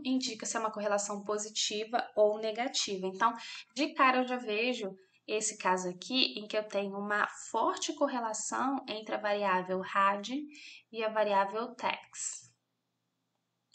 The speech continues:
Ok? Eu vejo também uma forte correlação, por exemplo, da variável L stat com a nossa variável resposta med V. Eu vejo também correlações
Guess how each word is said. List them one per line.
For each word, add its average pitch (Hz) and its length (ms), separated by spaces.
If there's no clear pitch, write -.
Ok? 190 580
Eu 214 140
vejo 214 240
também 214 280
uma 196 140
forte 233 420
correlação, 247 760
por 247 160
exemplo, 208 760
da 214 160
variável 202 680
L 196 260
stat 196 680
com - 100
a 240 60
nossa 240 240
variável 208 340
resposta 208 760
med 202 420
V. 185 320
Eu 214 100
vejo 214 300
também 208 260
correlações 202 1120